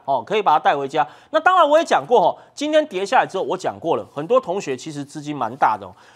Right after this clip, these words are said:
有很多同学手头上操作股票的资金是几百万、几千万、几亿。我说了，我是这个网络财经台里面，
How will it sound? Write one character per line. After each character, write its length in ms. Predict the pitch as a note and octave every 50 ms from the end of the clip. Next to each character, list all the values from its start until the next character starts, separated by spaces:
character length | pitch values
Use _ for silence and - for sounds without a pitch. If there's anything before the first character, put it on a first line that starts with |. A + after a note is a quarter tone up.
| _ _
有 160 | F#3 B3 E4
很 100 | D#4+ A3
多 140 | A3+ C4+ C4+
同 160 | A#3+ A3+ A#3+
学 140 | - F#3 F3+
手 160 | F3 D3+ B2
头 100 | C3 D3
上 240 | D#3 A#3 G#3 E3 D3
操 180 | - E3+ F3+ F#3+
作 120 | G#3 F#3+
股 160 | - B2 A2
票 160 | A#2 F#3+ F3+
的 80 | D3 C3+
资 120 | C3 D3
金 140 | C#3 D3 D3+
是 100 | C#3+ F#3
几 220 | D#3+ - - C#3 D3
百 160 | C3+ G2+ G#2+
万、 180 | C#3 D#3+ C#3 - - - _ _ _ _ -
几 120 | B2+ A#2
千 160 | - - D#3
万、 140 | E3+ E3+ C#3+
几 140 | - - G2+
亿。 160 | C#3+ D3 C3
我 100 | - -
说 180 | - A#3+ B3+ B3
了， 140 | F3+ B2+ - - _ _ _ _ _ _ _ _ _ _ _ _ _ _ _ _ _ _
我 140 | D3+ E3+
是 100 | E3 C#4+
这 100 | C#4 E4
个 80 | B3+ A3+
网 200 | E3 D#3 D3 F#3
络 100 | B3+ A3
财 160 | - E3 D#3
经 160 | D3+ E3 F3+
台 160 | C#3+ C#3 C3+ B2+
里 140 | A#2+ G2+
面， 200 | A2 D#3 E3 C3+